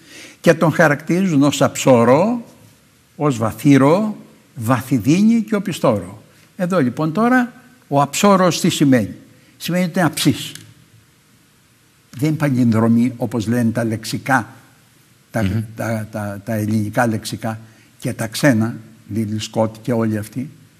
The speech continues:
Speaker 1: Δεν είναι παλινδρομική κίνηση. Στη φυσική παλινδρομική κίνηση είναι, σημαίνει ότι έχω πάνω σε μία γραμμή, είτε ευθεία, είτε καμπή. Το αψής θέλει να πει ότι δεν έχω είμαι ανώμαλη ροή. Δηλαδή,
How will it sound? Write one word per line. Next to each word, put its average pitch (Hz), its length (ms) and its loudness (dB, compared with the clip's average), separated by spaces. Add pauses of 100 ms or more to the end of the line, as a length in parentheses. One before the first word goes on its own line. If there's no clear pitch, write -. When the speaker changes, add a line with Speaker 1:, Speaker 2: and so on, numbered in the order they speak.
(380)
Speaker 1:
Δεν 170 340 2
είναι 196 220 4
παλινδρομική 113 840 0
κίνηση. 107 300 -6
Στη 147 140 2
φυσική 135 380 0
παλινδρομική 139 720 0
κίνηση 143 460 -2
είναι, 131 260 0 (320)
σημαίνει 139 360 0
ότι 147 160 -2
έχω 156 120 -2
πάνω 175 260 -2
σε 160 160 -4
μία 175 200 0
γραμμή, 165 300 6
είτε 147 260 6
ευθεία, 185 360 -2 (420)
είτε 160 220 -6
καμπή. 110 260 -8 (480)
Το 123 140 0
αψής 117 400 -4
θέλει 165 180 -4
να 147 120 0
πει 156 140 -4
ότι 147 320 -2 (140)
δεν 170 320 -2
έχω 180 340 -6 (500)
είμαι 165 340 -8
ανώμαλη 185 640 6
ροή. 165 380 0
Δηλαδή, 151 600 4